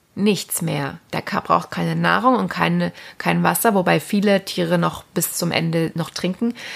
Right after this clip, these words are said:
Ähm, die brauchen das nicht mehr, weil der Körper sich darauf vorbereitet, die Funkt-, die Organe bereiten sich vor, ihre Funktion einzustellen. Und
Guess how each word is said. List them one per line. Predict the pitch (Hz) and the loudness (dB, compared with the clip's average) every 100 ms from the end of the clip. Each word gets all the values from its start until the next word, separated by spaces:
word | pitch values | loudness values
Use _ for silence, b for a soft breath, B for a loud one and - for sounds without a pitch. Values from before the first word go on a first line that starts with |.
| B B | B B
Ähm, | - 185 180 175 - | 2 4 2 0 -4
die | 190 | -6
brauchen | - 170 170 220 254 | -2 4 4 4 0
das | 254 240 | 0 -2
nicht | 240 | 0
mehr, | 240 240 175 165 | 0 0 0 2
weil | 170 165 175 214 262 B - | 4 6 4 2 0 B -8
der | 170 | -6
Körper | - 202 202 262 | -2 0 2 0
sich | 269 247 | -2 -6
darauf | 247 233 - | -2 -2 0
vorbereitet, | 214 202 185 180 175 165 - b - | 0 2 2 2 0 -4 -12 b -12
die | |
Funkt-, | - 175 165 - - - | -6 -4 -4 -6 -10 -2
die | |
Organe | - 151 175 180 247 269 - - - - | -2 0 2 2 2 0 -2 -10 -16 -4
bereiten | 196 190 185 196 175 | 0 2 2 0 -2
sich | 170 - | -2 0
vor, | 190 208 - | 4 4 2
ihre | 175 151 | -4 -4
Funktion | - 160 147 190 185 - | -8 -8 -6 -4 -2 -2
einzustellen. | 170 151 - - - - 180 B B B B - | -4 -6 -6 -6 -6 -10 -12 B B B B -2
Und | 175 170 | -2 0